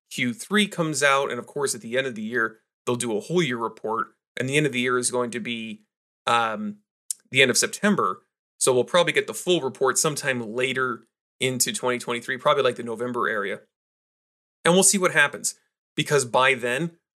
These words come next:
we're going to have more time with Cruise Line. We're going to have more things open in Disney World. We're going to have more films come out that hopefully do better. We're going to hopefully see Disney Plus start to turn a little bit of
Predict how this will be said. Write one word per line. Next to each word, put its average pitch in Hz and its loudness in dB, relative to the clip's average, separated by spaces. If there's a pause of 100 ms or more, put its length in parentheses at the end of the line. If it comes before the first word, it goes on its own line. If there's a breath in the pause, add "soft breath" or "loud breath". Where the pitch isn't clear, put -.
(180)
we're 135 4
going 135 4
to 123 0
have 120 -2
more 127 2
time 135 0
with 120 -8
Cruise 107 -6
Line. 104 -12
We're 117 -8
going 135 0
to 131 2
have 127 -2 (340)
more 147 4
things 147 -2
open 131 0 (380)
in 143 -2 (100)
Disney 131 0
World. 107 -6
We're 123 -4
going 135 0
to 131 0
have 127 -2 (320)
more 151 2
films 202 4
come 139 -2
out 113 2
that - -12
hopefully 147 0
do 151 -8
better. 139 2 (640)
We're 131 4
going 143 2
to 139 -2
hopefully 143 -2
see 151 2
Disney 151 -4
Plus 165 2
start 113 -2
to 131 -8
turn 127 -6
a - -4
little 135 -4
bit 147 -2
of 135 -8